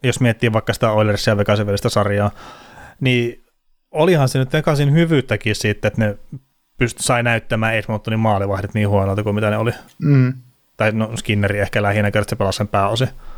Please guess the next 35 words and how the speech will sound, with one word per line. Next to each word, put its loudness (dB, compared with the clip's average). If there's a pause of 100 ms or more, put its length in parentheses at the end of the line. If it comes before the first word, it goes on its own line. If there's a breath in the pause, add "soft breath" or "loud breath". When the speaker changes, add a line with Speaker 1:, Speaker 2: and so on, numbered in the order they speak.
(320 soft breath)
Speaker 1:
Ja 2
siis 2
ihan 2
sama, 2
ne 0
teki 0
Dallasille 2
se -4
ihan -2
sama -8
juttu. -12 (640)
Toki 0
Oettinger 4
on 2
ilmeisesti 0
ollut 0 (180)
montako 0
eri 2
loukkaantumista -2
sillä 0
tuossa -4
pudotuspelin 0
alla, 2
mut 2
sillä 2
on 2 (680 loud breath)
mitään -2
väliä 2
sitten -10
taas -4
loppupeleissä, 0
kun -4
se 2
on 2
pelannut. -4